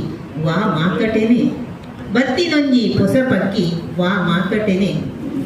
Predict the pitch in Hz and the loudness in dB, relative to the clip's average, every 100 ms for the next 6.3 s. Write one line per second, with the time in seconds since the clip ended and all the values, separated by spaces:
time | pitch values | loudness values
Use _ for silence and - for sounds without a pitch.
0 | - 262 339 294 247 180 - 247 269 240 | 0 2 4 2 2 2 0 2 4 4
1 | 190 147 - 226 233 214 220 277 175 - | 2 -2 0 2 4 2 2 2 2 0
2 | 175 202 247 247 220 214 208 254 240 175 | 2 4 6 6 4 2 4 4 2 0
3 | 185 - - - - - 190 214 214 233 | -2 -4 -10 -12 -12 -4 0 2 2 2
4 | 285 240 - 180 175 170 190 - 180 - | 2 2 4 4 4 2 2 0 -2 -2
5 | 190 196 233 220 240 254 254 160 170 180 | 0 2 0 2 4 4 2 0 2 2
6 | 147 - | 2 -2